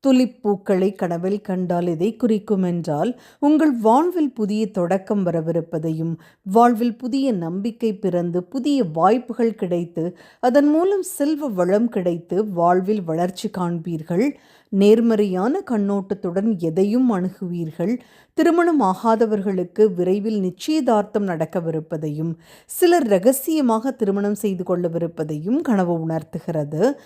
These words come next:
இனி ஒவ்வொன்றாக பார்க்கலாம். துலிப் செடிகளுக்கு தண்ணீர் ஊற்றுவது போல் கனவில் கண்டால், நீங்கள் இயற்கையாகவே அக்கறை உள்ள நபராக இருப்பீர்கள். எனவே உங்கள் நட்புகள், உறவினர்கள் மற்றும் உங்கள் அன்பிற்குரிய துணையிடமும்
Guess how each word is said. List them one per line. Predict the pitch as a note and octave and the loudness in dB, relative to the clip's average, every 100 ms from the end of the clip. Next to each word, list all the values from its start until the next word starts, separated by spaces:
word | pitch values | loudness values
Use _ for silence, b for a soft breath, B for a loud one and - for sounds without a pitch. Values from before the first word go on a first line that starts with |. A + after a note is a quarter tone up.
| b b | b b
இனி | G#3+ A#3 A3+ | 2 2 2
ஒவ்வொன்றாக | F3+ E3 D#3+ E3 E3+ | 0 -4 -2 -4 -4
பார்க்கலாம். | F#3+ E3 D3+ D3+ E3 D3+ D#3+ A#3+ F4+ _ _ _ _ _ _ _ _ | -6 -4 -6 -4 -4 -2 0 -2 -4 _ _ _ _ _ _ _ _
துலிப் | E4 D#4 F4+ - - | 2 4 2 0 2
செடிகளுக்கு | G3+ G#3+ A#3 G#3 E3+ - G3 A#3+ | 4 4 2 2 0 0 -2 0
தண்ணீர் | A#3 A3+ C#4 D#4+ | 0 2 2 2
ஊற்றுவது | B3 G#3 G#3 A3 G#3 G3 | 0 -2 -4 -4 -2 -2
போல் | F#3+ G#3 G#3+ | -2 -2 0
கனவில் | F#3+ E3 E3 F3+ | -4 -4 -4 -6
கண்டால், | F#3 F3 D#3+ C#3+ F3 B3 B B B | -4 -4 -4 0 0 -2 B B B
நீங்கள் | C#4+ E4 E4 B3 | 2 2 2 0
இயற்கையாகவே | F3 F3 A#3 B3+ C#4+ B3 G3+ F#3+ G3 F3 G3 | -2 4 4 4 -4 0 2 0 -2 0 -2
அக்கறை | - F3+ - - F#4 E4+ | 0 -6 -6 -2 0 2
உள்ள | G#3 G3 G#3+ | 2 2 2
நபராக | G3+ D#3+ E3 E3 D#3+ C4 | 2 -2 -2 -2 0 0
இருப்பீர்கள். | A#3+ F3 D#3+ - D#3+ D3+ E3+ A3 B B B | 0 0 -4 -6 -8 -4 -2 -2 B B B
எனவே | - D#4 F4 E4+ | 0 2 4 4
உங்கள் | C#4 B3+ C4+ A3+ | 4 4 4 2
நட்புகள், | F#3 F3+ - B3+ A3 G#3 | 0 -2 0 2 4 2
உறவினர்கள் | F#3+ E3+ G3 G#3 A3+ G#3+ G3+ G#3 G3 | 2 2 0 2 0 0 0 -2 0
மற்றும் | F3 E3 G#3 | -4 -4 -2
உங்கள் | G3 G3 F#3+ F#3+ | 0 2 2 0
அன்பிற்குரிய | F3+ A3+ C#4+ F4 - C#4+ C#4 C#4 G3+ | 0 2 2 0 0 0 0 0 0
துணையிடமும் | F3+ A3+ G#3+ G3 F3+ G3 | 2 2 4 2 2 -2